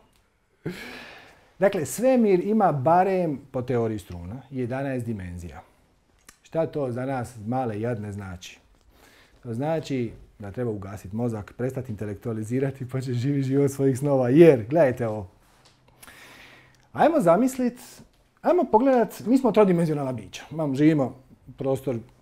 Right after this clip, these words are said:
ono, prostor nam ima tri dimenzije, zanemarimo sad vrijeme, to će nas samo zbunit. Znači, imamo tri dimenzije prostora. Ajmo pogledat kakve mi imamo moć nad ljudima koji žive u dvije dimenzije. Ajmo zamislit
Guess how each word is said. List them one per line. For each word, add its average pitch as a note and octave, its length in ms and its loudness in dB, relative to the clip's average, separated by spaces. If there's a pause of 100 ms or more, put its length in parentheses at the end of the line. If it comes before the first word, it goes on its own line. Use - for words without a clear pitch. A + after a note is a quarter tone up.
(140)
ono, A#2 200 -6
prostor D3+ 340 -2
nam C#3 100 -2
ima C3 120 -4
tri B2 140 -4
dimenzije, E3 540 0
zanemarimo D3+ 500 -2
sad G#2 160 -8
vrijeme, A#2+ 460 0
to A2+ 80 -4
će A2 100 -8
nas G2+ 120 -8
samo A2 180 -6
zbunit. F2 500 -14 (160)
Znači, G#2+ 260 -16
imamo E3+ 160 -6
tri E3+ 160 -2
dimenzije A#2+ 360 -4
prostora. F2 380 -20 (1080)
Ajmo E4+ 240 0 (120)
pogledat G3+ 580 0 (340)
kakve C#4 440 -2
mi A#3 160 0
imamo F3+ 300 -2
moć D3+ 680 -4 (440)
nad C3 320 -4
ljudima G3 580 -2
koji C3+ 260 -6
žive D3 320 -2
u B2+ 80 -2
dvije A#2 260 -6
dimenzije. D#2+ 760 -16 (100)
Ajmo C4 200 -6
zamislit A3 640 -10